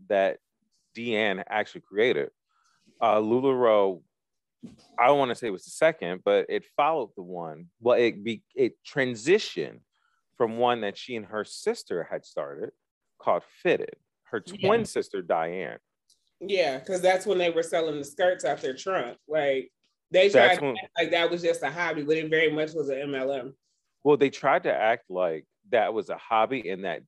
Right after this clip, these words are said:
Speaker 1: Deanne was the only one doing this because
Speaker 2: Yeah.
Speaker 1: her sister Diane spun off another M L M after leaving LuLaRoe, and this was the exact same story that she would tell.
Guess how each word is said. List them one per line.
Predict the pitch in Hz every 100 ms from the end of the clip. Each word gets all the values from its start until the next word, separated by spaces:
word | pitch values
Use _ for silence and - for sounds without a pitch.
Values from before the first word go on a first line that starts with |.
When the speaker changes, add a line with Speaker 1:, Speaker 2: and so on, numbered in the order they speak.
| _ _ _ _ -
Speaker 1:
Deanne | 104 147 87 101 90 80 85 - _ _ _ -
was | 98 98
the | 98
only | 92 87
one | 80 78
doing | 107 82
this | 57 - _ _ _ _
because | 117 117 104 -
Speaker 2:
Yeah. |
Speaker 1:
her | - 123
sister | 196 202 120
Diane | 98 87 90 120 110 76 80 _ _ _ _
spun | - - - 107 101
off | 85 -
another | 92 107 139 -
M | 85
L | 80 78 76
M | 76 -
after | 95 90 87 80 78
leaving | 82 98 80 80 82
LuLaRoe, | 156 151 92 73 71 - _ _ _ _
and | 123 110 104
this | 135 143
was | 127
the | 113
exact | 90 82 95 -
same | 87 78
story | - 82 76
that | 65
she | -
would | - -
tell. | - - -